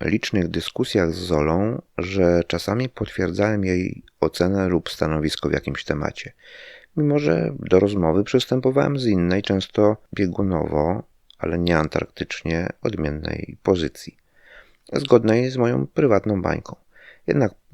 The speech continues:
po rozmowie i szerszej analizie problemu zdarzało się, że dochodziłem do wniosku, że to pogląd Zoli mnie przekonał i ona wtedy, dla żartów raczej, zwykła mawiać: „A przecież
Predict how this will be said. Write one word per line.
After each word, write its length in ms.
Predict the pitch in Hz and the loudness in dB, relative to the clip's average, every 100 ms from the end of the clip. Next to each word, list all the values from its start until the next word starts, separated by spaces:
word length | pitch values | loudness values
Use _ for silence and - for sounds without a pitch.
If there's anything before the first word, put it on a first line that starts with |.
| - | -2
po 100 | 87 | 2
rozmowie 800 | 76 69 73 90 110 107 92 85 | 2 2 2 4 6 6 6 4
i 200 | - - | -2 -6
szerszej 440 | - 82 - 95 - | -2 -2 0 0 0
analizie 600 | 82 82 80 78 82 80 | 0 0 -2 -2 0 0
problemu 500 | 85 80 80 82 92 | 0 0 -2 -2 -2
zdarzało 500 | 98 92 87 78 85 | -4 -2 2 2 0
się, 220 | 127 127 | -2 -2
że 240 | 131 131 | 0 -2
dochodziłem 560 | 120 113 92 92 101 113 | -2 -2 -2 0 0 0
do 100 | 110 | 0
wniosku, 540 | 101 85 - - - - _ _ _ _ _ _ - | 0 -4 -2 2 2 0 _ _ _ _ _ _ -10
że 300 | 98 95 101 98 | -6 0 2 2
to 300 | - 104 101 | 2 0 2
pogląd 460 | - 98 104 117 | 0 2 2 2
Zoli 340 | 131 131 98 87 | 4 6 6 4
mnie 200 | 82 80 | -2 -4
przekonał 640 | - 87 - 76 - - - | -2 -2 0 -4 -4 -6 2
i 100 | 113 | 4
ona 240 | 90 87 | 4 2
wtedy, 520 | - - 87 101 113 - | 2 2 2 4 2 0
dla 180 | 98 92 | -2 0
żartów 420 | 95 90 87 92 | 0 0 0 2
raczej, 300 | 87 - 110 | 2 4 2
zwykła 380 | 104 98 - 90 | 0 -2 2 2
mawiać: 400 | 87 82 82 - _ _ _ _ _ | 6 4 4 -4 _ _ _ _ _
„A 80 | - | -10
przecież 640 | - 87 87 - - - | -8 0 0 0 -6 -12